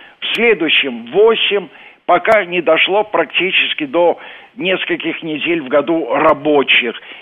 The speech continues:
И то он уже ничего не предпринимал. И не случайно в феврале пятьдесят первого года Политбюро приняло постановление. Отныне все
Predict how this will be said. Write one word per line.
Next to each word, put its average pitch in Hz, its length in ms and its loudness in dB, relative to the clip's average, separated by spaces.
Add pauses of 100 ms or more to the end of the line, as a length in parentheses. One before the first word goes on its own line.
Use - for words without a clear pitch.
И 151 120 -4
то 226 280 4
он 208 100 0
уже 180 280 -2
ничего 180 720 -2
не 170 220 -2
предпринимал. 143 880 -4 (320)
И 196 140 -2
не 220 200 0
случайно 196 840 2 (300)
в - 120 -8
феврале 180 520 2
пятьдесят 170 640 -2
первого 135 460 2
года 147 500 0 (520)
Политбюро 175 640 2
приняло 175 480 0
постановление. 139 1000 -2 (380)
Отныне 165 720 -2 (360)
все 214 360 0